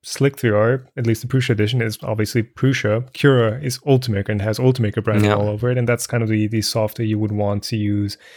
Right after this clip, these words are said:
Speaker 1: Um, probably the most if you have a, a professional setup. I know B C N three D are, are supplying a custom Cura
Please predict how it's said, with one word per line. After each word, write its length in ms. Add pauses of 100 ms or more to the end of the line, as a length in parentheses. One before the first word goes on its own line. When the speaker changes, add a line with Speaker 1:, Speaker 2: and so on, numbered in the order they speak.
(440)
Speaker 1:
Um, 640 (580)
probably 380
the 120
most 300
if 140
you 60
have 120
a, 100
a 80
professional 500
setup. 280
I 40
know 160
B 160
C 160
N 80
three 160
D 160
are, 240
are 40
supplying 540
a 80
custom 540
Cura 640